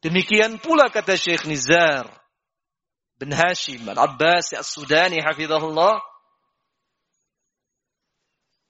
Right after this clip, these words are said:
dampak yang muncul dari ketaatan kepada Rasul berupa kebaikan-kebaikan. Ketika manusia mau mentaati Rasul, maka akan mendapatkan kebaikan.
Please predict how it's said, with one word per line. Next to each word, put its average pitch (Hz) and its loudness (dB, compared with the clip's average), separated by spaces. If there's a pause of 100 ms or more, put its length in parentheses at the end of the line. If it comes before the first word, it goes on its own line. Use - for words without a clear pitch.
(360)
dampak 233 2
yang 208 2
muncul 233 0
dari 190 0
ketaatan 214 2
kepada 185 2
Rasul 165 -4
berupa 196 2
kebaikan-kebaikan. 226 2
Ketika 185 -2
manusia 226 2
mau 233 4
mentaati 220 0
Rasul, 214 -4 (400)
maka - -12
akan 147 -10
mendapatkan 139 -4
kebaikan. 202 -16